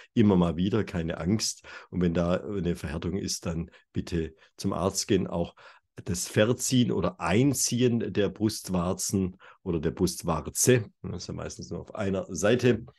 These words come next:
ähm, da würde ich dann auch mal nachgucken lassen. Ähm,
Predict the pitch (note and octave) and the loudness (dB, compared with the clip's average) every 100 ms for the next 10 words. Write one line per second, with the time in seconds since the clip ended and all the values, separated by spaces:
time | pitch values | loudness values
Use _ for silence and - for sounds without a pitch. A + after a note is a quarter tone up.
0 | - _ _ _ G#2+ G2 F#2 F#2+ G2 - | -20 _ _ _ -2 0 2 0 -2 -10
1 | _ _ _ _ _ - C#3 F#2 E2+ F2 | _ _ _ _ _ -20 -4 -2 0 0
2 | G2+ F2+ F2 F#2 - E2 D#2+ D#2+ F2 D#2+ | -2 -2 -2 -2 -6 -8 -6 -6 -4 -6
3 | D2+ _ _ F2 F2 - G2+ D#2+ D2+ F#2+ | -6 _ _ 2 2 2 -2 -2 0 2
4 | - B2 A#2+ - - - - _ - F#2+ | 4 4 4 -2 -20 -20 -20 _ -2 4
5 | F2+ F2+ F2+ F2+ | 6 6 6 2